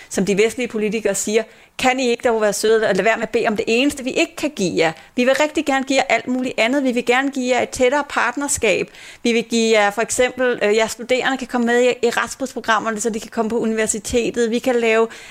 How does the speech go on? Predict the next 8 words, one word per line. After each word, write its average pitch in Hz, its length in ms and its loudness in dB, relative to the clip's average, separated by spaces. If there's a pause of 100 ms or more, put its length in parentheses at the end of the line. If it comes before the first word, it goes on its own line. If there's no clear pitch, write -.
(120)
alle 285 280 2
mulige 254 340 2
slags, 214 460 -2 (100)
øh, 190 160 4 (280)
sådan, 220 540 -2 (100)
øh, - 420 0
konkrete 277 920 0 (480)
partnerskabsaftaler 180 1800 -2